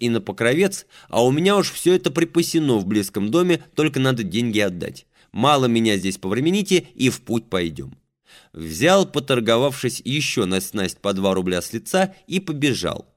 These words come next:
А через десять минут назад вернулся и говорит: «Идем, братья, только не бойко выступайте, а поспустите малость очи побогомысленнее».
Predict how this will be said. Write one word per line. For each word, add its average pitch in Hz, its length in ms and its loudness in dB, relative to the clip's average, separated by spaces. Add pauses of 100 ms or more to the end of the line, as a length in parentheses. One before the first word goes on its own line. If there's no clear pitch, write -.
(280)
А 90 200 0
через 92 340 -2
десять 92 320 -4
минут 123 380 0
назад 127 440 0
вернулся 143 580 0
и 135 60 0
говорит: 92 480 -4 (640)
«Идем, 110 560 2
братья, 156 640 4
только 165 400 2
не 180 160 4
бойко 104 460 2
выступайте, 92 840 0 (160)
а 127 180 2
поспустите 139 960 -2
малость 127 480 2
очи 135 360 0
побогомысленнее». 113 1160 -2